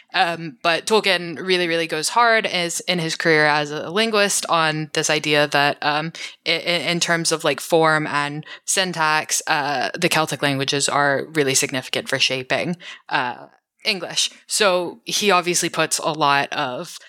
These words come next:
emphasis on Celtic words where he can, and, and importantly, he tends to prefer them, um, over,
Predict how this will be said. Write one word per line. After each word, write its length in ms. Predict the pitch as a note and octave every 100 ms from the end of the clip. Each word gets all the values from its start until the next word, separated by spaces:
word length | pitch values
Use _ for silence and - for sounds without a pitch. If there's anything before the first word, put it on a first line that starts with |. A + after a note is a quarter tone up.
| - -
emphasis 640 | B3+ B3 B3 A#3 A3 - -
on 400 | F#3 F3 E3 E3
Celtic 360 | - D#3+ E3 G3
words 280 | G3 G3
where 100 | D#3
he 120 | D3+ E3
can, 360 | G3 F#3+ G3 -
and, 260 | E3 E3 -
and 460 | F#3+ A3 E3+ F3+ -
importantly, 680 | E3+ G3 F#3+ F3 D#3+ E3 - - -
he 140 | G3
tends 280 | F#3+ F#3+ -
to 80 | F#3+
prefer 360 | F3+ - E3
them, 380 | E3+ G3+ G#3 G3+ -
um, 320 | E3+ E3+ E3 -
over, 600 | F3 E3+ E3+ E3+ E3+